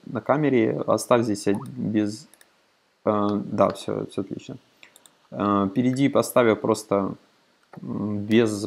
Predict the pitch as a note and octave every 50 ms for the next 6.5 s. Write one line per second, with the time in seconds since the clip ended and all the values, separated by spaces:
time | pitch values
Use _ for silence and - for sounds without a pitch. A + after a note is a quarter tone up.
0 | - - - G#2+ G2 G2 F#2+ G#2 - - - - - - - - - - - -
1 | - - - - G2+ F#2+ - - G2+ G2 G2 - - - - - - - - -
2 | - - - - - A2 A2 G#2+ G#2 G#2 - - - - - - - - - A2
3 | G#2+ G#2 - - - G#2+ - A#2+ G#2+ A2 G2+ - G#2+ G#2 G#2 G#2 G2 - G2+ G2+
4 | G2+ G2+ G2+ - - - _ _ _ _ - A#2+ A#2+ A#2 - - G#2+ G#2+ B2 A2
5 | G2+ G2 - G2+ G2+ G2+ G2+ G2+ - G#2 - G#2+ G#2+ G#2 G2+ G2+ - - - G#2
6 | G#2+ G2 - - A2 G#2+ G#2+ A2 -